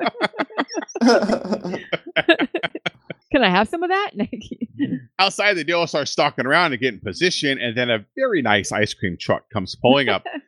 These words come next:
Speaker 3: And his name's Doctor Dingy, who, that's what I'm gonna call him for the rest of the episode. He is forever <laughs> Doctor Dingy, says the cops are on their way.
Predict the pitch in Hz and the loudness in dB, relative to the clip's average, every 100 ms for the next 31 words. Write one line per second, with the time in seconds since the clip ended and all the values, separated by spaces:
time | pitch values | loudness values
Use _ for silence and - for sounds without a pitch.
0 | _ _ 311 127 127 120 156 135 - - | _ _ -4 -2 0 0 0 0 -2 0
1 | 196 - - 151 277 247 214 127 127 120 | 0 -2 -6 -6 -4 -2 0 0 0 2
2 | 156 - - 165 - 143 190 185 175 160 | 2 0 0 0 0 -2 -2 -4 0 0
3 | 135 131 120 117 - 113 113 104 90 147 | 2 -2 -2 -4 -2 0 0 -4 0 0
4 | 156 - 160 151 135 - - 101 82 - | 2 -4 -2 2 2 0 -6 -6 -6 -2
5 | 127 110 - - _ _ _ - 113 156 | 0 0 -4 -20 _ _ _ 0 4 4
6 | 139 120 - 135 - 143 143 170 127 110 | 2 -4 -4 -6 -4 -4 -2 -2 -2 -8
7 | 113 _ - 165 - - 214 - - 170 | -12 _ -2 -2 -2 0 0 0 -2 0
8 | 196 185 175 196 185 - 101 | 2 4 4 4 4 2 -2